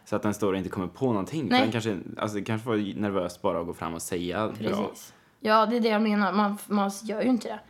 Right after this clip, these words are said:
Speaker 2: Men det är det man... För vad ska de säga? Alltså, om de går fram till mig så säger de ju inte, "Hej, jag heter bla, bla, bla." Alltså, det är ju liksom,
Speaker 1: Nej.
Speaker 2: "Hej, vad, vad bra du är som Fanny."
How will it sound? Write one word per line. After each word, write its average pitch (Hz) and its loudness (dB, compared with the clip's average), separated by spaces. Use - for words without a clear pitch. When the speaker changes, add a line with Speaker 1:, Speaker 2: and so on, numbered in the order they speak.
Speaker 2:
Men 214 2
det 196 0
är 190 0
det 196 2
man... 185 -4
För 240 2
vad 247 6
ska 247 4
de 240 6
säga? 220 2
Alltså, 208 4
om 233 4
de 208 4
går 220 2
fram 240 4
till 277 0
mig 208 4
så 196 -4
säger 196 0
de 202 2
ju 202 6
inte, 202 0
"Hej, 359 2
jag 240 2
heter 220 -2
bla, 190 -2
bla, 196 -2
bla." 247 2
Alltså, 233 2
det 214 6
är 262 6
ju 233 4
liksom, 208 2
Speaker 1:
Nej. 104 2
Speaker 2:
"Hej, 320 4
vad, 226 2
vad 254 4
bra 302 6
du 294 6
är 202 2
som 214 0
Fanny." 220 4